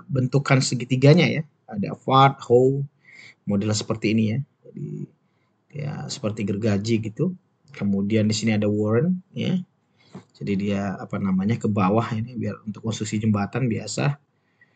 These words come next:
Kemudian untuk rangka K gitu ya, modelnya K gitu ya.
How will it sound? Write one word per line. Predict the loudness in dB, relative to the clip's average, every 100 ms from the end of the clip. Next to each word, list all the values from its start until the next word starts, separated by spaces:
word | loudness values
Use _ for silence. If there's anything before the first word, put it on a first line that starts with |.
| _ _
Kemudian | -2 0 4 8 8 6 2
untuk | -2 0 0
rangka | 0 2 -2 0
K | 2 4 4
gitu | 2 2 4
ya, |
modelnya | 4 4 4 2 0
K | 2 6 6
gitu | 6 4
ya. | 4